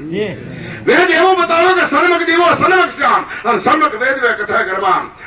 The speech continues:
Speaker 2: પારણે કીધું કે આની વચ્ચે એક બ્રહ્મપટ નરાધારનો ખેલ મૂકેલો છે. આ જે હું શબ્દ ફેંકું, નરાધાર આવે છે, તમે ચિકાર આપો, એ નરાધાર મને મળે છે. નરાધારનો આધાર ધર્મ છે, ધર્મ.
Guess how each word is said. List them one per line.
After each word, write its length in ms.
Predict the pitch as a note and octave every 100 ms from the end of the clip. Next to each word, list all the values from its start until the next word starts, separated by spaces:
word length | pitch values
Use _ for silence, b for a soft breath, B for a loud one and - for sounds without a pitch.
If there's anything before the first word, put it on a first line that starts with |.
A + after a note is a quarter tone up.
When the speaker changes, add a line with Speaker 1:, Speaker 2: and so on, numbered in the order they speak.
| - -
Speaker 2:
પારણે 380 | C4 F4+ E4+
કીધું 240 | E4 F4+ F4+
કે 60 |
આની 200 | D#4 D#4+
વચ્ચે 220 | D4+ - E4
એક 180 | D#4+
બ્રહ્મપટ 540 | C#4 D#4 E4+ - G3 G3+
નરાધારનો 540 | G#3+ B3+ B3+ A#3+ A#3
ખેલ 220 | - C4
મૂકેલો 460 | C#4+ A#3+ G3+ F#3 D#3
છે. 420 | - B2 - -
આ 180 | - A#3
જે 120 | C4+
હું 120 | C4
શબ્દ 300 | - A#3+ B3
ફેંકું, 360 | - A#3+ C#4+ A#3
નરાધાર 400 | G3+ G3+ A#3 C#4+
આવે 220 | C#4 A#3
છે, 420 | E3 - - -
તમે 180 | F3+ F#3
ચિકાર 340 | - F#3 A3+ A3
આપો, 240 | A3 A3
એ 40 |
નરાધાર 440 | F3 F#3 G3+ G#3 G3
મને 280 | E3 F3+ A#3+
મળે 260 | G#3+ F3+
છે. 420 | D3+ C3+ - -
નરાધારનો 520 | C#3+ E3+ F#3+ G3+ G#3+ B3
આધાર 640 | G#3 - E3+ F3+ G3+ C#3+
ધર્મ 240 | D3 D#3+
છે, 240 | D#3+ F#3 -
ધર્મ. 260 | F#3 -